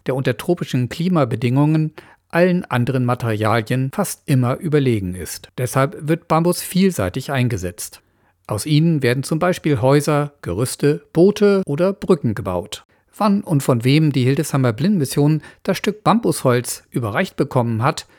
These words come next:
ist leider nicht überliefert. Aber ich habe eine Ahnung, warum es geschenkt worden ist. Denn Bambus steht in Südostasien für Ausdauer und Beständigkeit. Das Stück Bambus hat also eine Botschaft.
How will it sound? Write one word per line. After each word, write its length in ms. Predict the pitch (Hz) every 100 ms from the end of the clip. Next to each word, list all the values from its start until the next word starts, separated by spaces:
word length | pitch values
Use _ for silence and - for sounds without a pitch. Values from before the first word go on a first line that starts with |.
| _ _ -
ist 260 | 208 -
leider 420 | 104 107 131 147 139
nicht 320 | 131 113 -
überliefert. 760 | 127 120 101 90 - 95 - - -
Aber 240 | 117 120
ich 160 | 127 -
habe 180 | 120 123
eine 240 | 123 107
Ahnung, 420 | 120 127 110 170 - - _
warum 320 | - 104 104
es 160 | 160 -
geschenkt 440 | - - 165 156
worden 280 | 127 107 95
ist. 340 | 87 - - - _ -
Denn 160 | 131 120
Bambus 360 | 160 196 143
steht 280 | - 147 139
in 220 | 139 139
Südostasien 840 | 120 143 143 - 147 131 143 139
für 400 | 131 - 127 -
Ausdauer 720 | 113 120 - 135 131 156 190 -
und 180 | 143 135
Beständigkeit. 1000 | 180 - 135 113 87 - 113 87 - - _ _ _ _
Das 140 | 254 220
Stück 260 | - 202
Bambus 360 | - 131 165 -
hat 200 | 185 -
also 220 | 120 110
eine 160 | 101 131
Botschaft. 720 | 156 156 - 90 - -